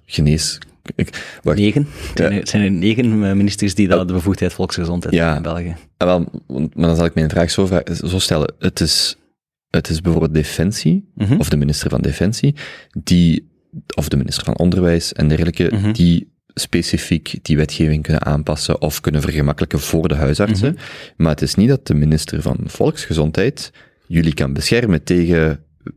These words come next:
Speaker 1: wetgevende, eh, over, over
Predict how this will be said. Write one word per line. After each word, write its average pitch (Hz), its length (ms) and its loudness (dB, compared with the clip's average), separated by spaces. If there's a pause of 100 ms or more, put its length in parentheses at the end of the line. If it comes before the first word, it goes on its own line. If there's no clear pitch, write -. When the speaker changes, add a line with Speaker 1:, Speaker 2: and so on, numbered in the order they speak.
(460)
Speaker 1:
wetgevende, 80 1080 0 (180)
eh, 71 300 0
over, 80 580 -2 (100)
over 90 480 -2